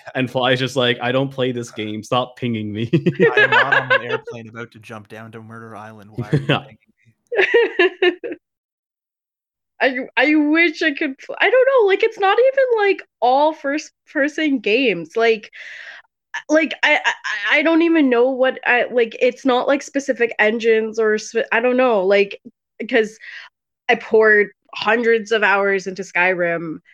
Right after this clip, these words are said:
Speaker 3: and
Speaker 2: Yeah.
Speaker 3: like, like, one of the weirdest examples is, like, thi-, thinking, thinking about, like, Left four Dead and Half-Life
Speaker 2: Mm-hmm.
Speaker 3: two, right? I could play
Speaker 2: Mm-hmm.
Speaker 3: hours of Ha-, Left four Dead, but I could not play even five minutes of Half-Life two.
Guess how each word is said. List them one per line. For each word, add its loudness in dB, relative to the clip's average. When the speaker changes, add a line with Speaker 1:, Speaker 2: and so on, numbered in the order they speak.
Speaker 3:
and 0
Speaker 2:
Yeah. -20
Speaker 3:
like, 0
like, 0
one 2
of 0
the 0
weirdest 0
examples 0
is, -4
like, 2
thi-, 2
thinking, 0
thinking 2
about, 4
like, 4
Left 2
four 0
Dead 2
and -2
Half-Life -4
Speaker 2:
Mm-hmm. -16
Speaker 3:
two, -8
right? 0
I 2
could -6
play 4
Speaker 2:
Mm-hmm. 4
Speaker 3:
hours 4
of -4
Ha-, -12
Left 0
four -2
Dead, 0
but 4
I 4
could 0
not 2
play 2
even -2
five 0
minutes -4
of -8
Half-Life -4
two. -8